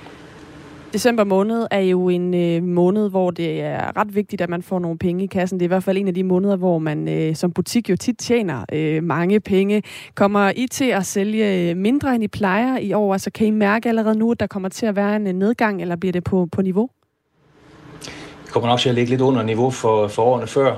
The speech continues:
Speaker 2: som, af, af samme, af samme grund, som, øh, som vi lige har talt om, nemlig at, at gaverne er lidt mindre, og man passer lidt bedre på pengene. Og det kan jeg godt forstå. Der er mange af udgifter, der skal, der skal hænge sammen. Så vi, øh, kommer igennem en, en god julehandel, men, øh,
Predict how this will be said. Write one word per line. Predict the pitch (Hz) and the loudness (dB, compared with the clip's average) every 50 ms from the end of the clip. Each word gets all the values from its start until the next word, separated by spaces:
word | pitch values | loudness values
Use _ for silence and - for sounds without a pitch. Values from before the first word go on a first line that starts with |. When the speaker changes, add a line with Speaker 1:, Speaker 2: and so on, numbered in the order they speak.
| - - - - | -4 -12 -16 -12
Speaker 2:
som, | - - 120 117 - - | -10 -8 -8 -8 -6 -4
af, | 127 113 107 | -4 -2 -2
af | 117 - | -2 0
samme, | - 123 120 127 135 139 127 - | 2 2 2 2 0 -4 -6 -10
af | - | -6
samme | - 135 131 135 | -2 -2 0 0
grund, | 127 127 127 127 | 0 0 -2 -2
som, | - - - 120 113 117 | 0 0 0 2 2 0
øh, | 113 113 110 110 | -2 -6 -6 -8
som | 110 - - - 113 | -8 -6 -6 -6 -4
vi | 120 | -2
lige | 131 139 | 0 0
har | 127 | 0
talt | 131 143 139 131 131 | 2 2 0 0 0
om, | 120 117 117 | -2 -2 -2
nemlig | 120 120 123 120 113 | -2 0 0 2 2
at, | 110 107 - - - - - - - - - - - - - - - | 0 -2 -4 -8 -16 -20 -20 -20 -20 -18 -18 -18 -18 -20 -14 -10 -6
at | - 123 117 | -4 -4 0
gaverne | - 135 131 143 143 135 | 2 4 4 4 4 4
er | 131 131 | 2 2
lidt | 135 131 127 | 2 2 4
mindre, | 131 131 139 135 135 | 4 2 2 2 2
og | 123 113 | 2 0
man | 113 117 | 0 -2
passer | 120 - 127 123 123 | -2 -2 -2 -2 -2
lidt | 127 139 - | -2 -2 0
bedre | 135 135 139 139 | 2 2 2 0
på | 139 131 | -2 -2
pengene. | - 135 123 131 139 135 117 | -2 0 0 0 0 0 0
Og | 110 | 0
det | - - | 2 2
kan | 185 | 2
jeg | 143 | 2
godt | 135 135 127 | 2 0 -2
forstå. | - 120 - 170 175 180 - - - | -4 -4 0 2 2 2 2 0 2
Der | 147 | 2
er | 143 139 | 2 2
mange | 139 139 156 160 151 | 2 2 2 2 2
af | 135 | 2
udgifter, | 131 139 143 135 131 127 - 117 | 2 2 0 0 -4 -2 -2 -2
der | 113 107 | -2 -4
skal, | - - 107 104 104 101 104 | -2 -2 0 0 0 -2 -4
der | - 107 | -6 -8
skal | - - 104 | -8 -8 -8
hænge | 104 107 | -6 -2
sammen. | 104 - 151 156 135 110 104 104 - - - - - - - - - - - - - | 0 2 2 2 0 -4 -6 -10 -14 -20 -20 -20 -20 -20 -20 -20 -20 -20 -20 -12 -8
Så | - - - 131 117 117 113 107 104 | -4 0 2 4 4 4 2 0 -2
vi, | 113 156 165 170 165 160 | -2 -2 0 2 4 4
øh, | 147 135 120 117 107 107 | 4 4 4 2 -2 -4
kommer | - - 135 120 113 | -2 -2 0 0 0
igennem | 113 117 135 123 113 107 | 2 2 2 2 0 -2
en, | 104 - - - - - | -6 -8 -10 -14 -14 -12
en | - - | -2 0
god | - 226 214 | 0 2 2
julehandel, | 180 180 190 175 170 160 147 127 120 113 117 - | 2 2 2 2 2 2 0 0 -2 -4 -4 -2
men, | 131 135 131 131 127 127 123 | 0 2 2 2 2 2 0
øh, | 120 120 120 117 | 0 0 0 -2